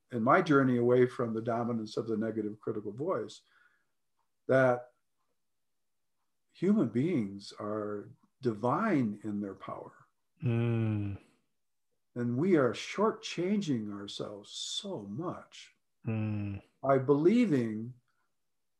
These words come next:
Speaker 1: these themes in our lives, these storylines in our lives of how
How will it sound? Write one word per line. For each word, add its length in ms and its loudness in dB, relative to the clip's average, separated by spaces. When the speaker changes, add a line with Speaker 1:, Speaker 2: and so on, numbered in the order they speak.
Speaker 1:
these 360 2
themes 500 4
in 100 0
our 140 -2
lives, 460 -10
these 160 -4
storylines 720 2
in 80 -6
our 120 -10
lives 520 -8
of 160 -14
how 460 -2